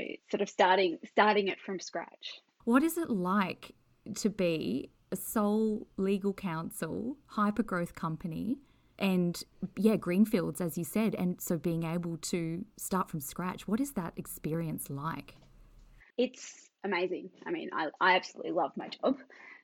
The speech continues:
Speaker 1: but it is busy. It's definitely very, very varied. I think because of that, I don't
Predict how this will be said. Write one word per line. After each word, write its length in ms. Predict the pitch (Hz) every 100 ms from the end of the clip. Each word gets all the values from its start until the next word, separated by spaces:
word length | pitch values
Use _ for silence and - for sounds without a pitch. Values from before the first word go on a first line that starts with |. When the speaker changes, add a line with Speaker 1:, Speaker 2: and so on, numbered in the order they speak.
| _ - _ _
Speaker 1:
but 220 | 202 170
it 180 | 185 147
is 600 | 196 185 180 170 - - - - - - _ _ _
busy. 480 | - 190 160 139 - - - -
It's 380 | 170 - - 170 - 196 175 156
definitely 720 | 190 208 - 214 - 165 170
very, 540 | 170 156 156 156 156 160
very 380 | 160 - - 160
varied. 460 | 165 160 254 320 - - _ _ - _ _ -
I 80 | 190
think 180 | 170 -
because 260 | 185 226
of 100 | 202
that, 220 | 180 175 -
I 100 | 165
don't 340 | 170 170